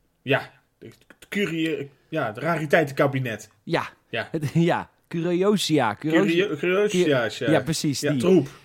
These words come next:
Speaker 2: Want haar vader had allemaal oude troep en die verkocht ze, verkocht hij in de winkel. Maar die vader is waarschijnlijk dood en zij houdt die winkel aan. En ze zegt, "Ik ga af en toe nog open,"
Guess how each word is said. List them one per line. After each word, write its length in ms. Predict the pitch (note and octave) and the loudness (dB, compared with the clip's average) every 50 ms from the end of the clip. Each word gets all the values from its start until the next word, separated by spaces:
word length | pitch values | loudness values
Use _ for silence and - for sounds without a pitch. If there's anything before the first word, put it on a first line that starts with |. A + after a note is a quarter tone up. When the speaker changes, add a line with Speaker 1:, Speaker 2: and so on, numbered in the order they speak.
| _ _ | _ _
Speaker 2:
Want 160 | - F#3 G#3 F#3+ | -2 0 2 4
haar 140 | F#3+ F#3+ | 2 2
vader 300 | D#3+ G3 C4 C#4+ C#4+ A#3+ F#3+ | 4 6 6 6 6 6 4
had 100 | F#3+ G3 | 2 2
allemaal 240 | F#3+ F3 F3 F3 D3 | 2 2 2 2 4
oude 160 | D#3 D#3 C#3+ | 2 2 2
troep 220 | - A3 B3+ B3 F#3+ | 2 2 2 2 2
en 60 | E3+ | -2
die 80 | D3+ | -4
verkocht 340 | C#3 D3 - G3 G3+ G3 - | -6 -4 -2 -4 -4 -4 -4
ze, 220 | - F#3+ E3+ D3+ C3+ | -4 -2 -2 -2 -4
verkocht 320 | - - - G3 G#3 - - | -6 -4 -2 -2 -2 0 -2
hij 80 | D#3 | -2
in 60 | C3+ C3+ | -2 0
de 20 | B2+ D#3+ | 0 -2
winkel. 200 | F#3 G3 F#3+ E3+ | -2 -2 -2 -2
Maar 80 | C#3+ | -2
die 80 | B2+ A2+ | -2 0
vader 160 | D#3 E3 E3 | 0 -2 -2
is 60 | D3+ C3+ | -4 -6
waarschijnlijk 380 | B2+ A#2+ - B2+ A#2 G#2+ G2 | -12 -10 -8 -8 -8 -6 -4
dood 220 | A2 C#3 C#3+ D3 C#3+ | -2 -2 -2 -2 -4
en 80 | C3+ | -4
zij 140 | A#2 C#3 C3+ | -4 -4 -2
houdt 240 | B2+ C3 D3 C#3+ - | 0 -2 -2 -2 -4
die 100 | C3 A#2+ | -4 -4
winkel 280 | B2+ C3 A#2+ - A2+ | -4 -4 -4 -4 -4
aan. 260 | - B2 C3 C3+ C#3 B2 | -4 -2 -2 -2 -2 -4
En 120 | A#2 A#2 | -4 -6
ze 60 | A2 | -6
zegt, 160 | A2 B2+ A#2+ | -6 -8 -10
"Ik 120 | - A2 - | -10 -12 -10
ga 80 | A#2+ | -8
af 140 | A2+ A2 B2 A#2 | -6 -6 -6 -6
en 40 | A#2 | -6
toe 100 | - B2 | -8 -8
nog 140 | A#2+ - - | -8 -8 -6
open," 380 | G#2+ B2 C3+ - - C3+ B2 | -6 -6 -6 -6 -6 -10 -10